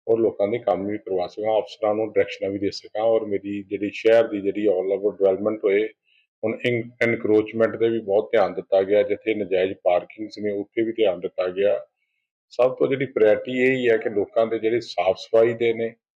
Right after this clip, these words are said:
ਸੀਵਰੇਜ ਦੇ ਨੇ, ਪਾਣੀ ਦੇ ਤੇ ਸਟਰੀਟ ਲਾਈਟ ਦੇ,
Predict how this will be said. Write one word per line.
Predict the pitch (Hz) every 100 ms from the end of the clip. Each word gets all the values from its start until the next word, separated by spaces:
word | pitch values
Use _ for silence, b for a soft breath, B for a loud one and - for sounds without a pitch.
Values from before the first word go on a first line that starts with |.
| _
ਸੀਵਰੇਜ | - 101 107 107 113
ਦੇ | 107
ਨੇ, | 110 113
ਪਾਣੀ | - - 98 104 117
ਦੇ | 117 113 113 _ _ _ _ _ _ _
ਤੇ | -
ਸਟਰੀਟ | - - 107 -
ਲਾਈਟ | 90 85
ਦੇ, | 85